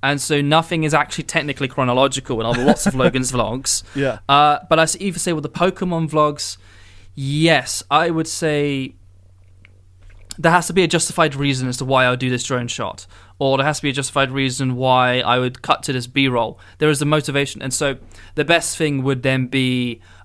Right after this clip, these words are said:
Speaker 1: uh, on the Pokemon vlogs, uh, when I was going through all of the footage, and I think I even talked about it when I broke down, uh, my, when I broke down Pokemon vlog,
Speaker 2: Mm-hmm.
Speaker 1: Logan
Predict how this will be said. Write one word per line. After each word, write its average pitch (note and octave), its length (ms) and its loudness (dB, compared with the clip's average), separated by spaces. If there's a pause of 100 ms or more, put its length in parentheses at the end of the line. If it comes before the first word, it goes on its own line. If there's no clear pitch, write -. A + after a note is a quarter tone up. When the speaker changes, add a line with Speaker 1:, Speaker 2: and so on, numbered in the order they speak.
Speaker 1:
uh, A#2+ 320 2
on B2 140 -2
the B2 60 -4
Pokemon C#3 540 -2
vlogs, A#2 640 -6 (520)
uh, B2 300 2
when C#3 180 0
I D#3+ 60 4
was D#3+ 120 0
going D3 240 2
through C#3 300 -4
all C#3 120 0
of C3 60 -4
the B2 80 -6
footage, - 720 -4
and C3+ 140 0
I D3 100 4
think D3+ 160 -2
I D3 40 2
even C#3+ 160 0
talked D3 200 -4
about C3 120 -6
it B2+ 40 -4
when C3 80 0
I B2+ 40 0
broke C3 240 -2
down, C3 340 2
uh, B2 400 0
my, A#2+ 140 0 (120)
when A#2 220 -10
I C#3+ 40 -4
broke C3+ 180 -4
down C3 140 -2
Pokemon B2 360 -6
vlog, B2 300 -2 (420)
Speaker 2:
Mm-hmm. A#2+ 220 -8 (120)
Speaker 1:
Logan E3 580 0